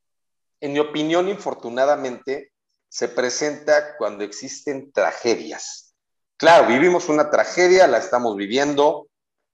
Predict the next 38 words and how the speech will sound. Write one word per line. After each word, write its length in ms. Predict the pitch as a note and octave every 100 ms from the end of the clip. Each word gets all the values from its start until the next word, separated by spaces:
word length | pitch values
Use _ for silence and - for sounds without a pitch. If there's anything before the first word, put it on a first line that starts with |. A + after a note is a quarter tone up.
| _ _ G#3+
pero 180 | F3 -
cuando 200 | F3 F3+
existen 420 | A#3 - C#4 C4
tragedias 480 | D#3+ - D#3+ F3 E3+
similares 640 | C3+ A#2 A2+ B2+ D3 -
a 60 | G2
los 180 | G2
sismos 680 | - D#3 C#3 A#2+ A#2+ C3+ - _ _ _ _
o 180 | - A#2
cuestiones 560 | C3 - D3 D3+ D#3 A#2+
de 80 | C3+
esa, 380 | C#3 C#3 -
de 80 | G#2+
esa 160 | B2 C3+
magnitud, 760 | G#2+ F#2 F2+ - C#3+ D#3+ - _ _ _ _ _ _ _ _ _ _ -
la 120 | C3
verdad 240 | C#3+ F3
es 100 | G3
que 100 | -
yo 140 | D#3+ G3
no, 120 | G3+ - - D3
no, 160 | E3
no 120 | E3
entiendo 380 | F#3 F#3+ G3 G3
cómo, 460 | F3+ F3+ G3 - -
cómo 280 | - E3+ G3
al 140 | F#3 D3
mexicano 480 | C3+ - D#3 E3+
le 120 | D3 B2
cambia 300 | C3+ D3+ C#3+
el 60 |
chip 340 | - E3+ - _ _ _ _ _ _ _ _ _
y 80 | -
de 80 | C#3
repente 500 | C3+ C#3 F3+ F3+ G3+
deja 360 | F#3 F3+ E3 -
todo 360 | F#3 G3 F#3+
por 360 | C#3 B2+ A2+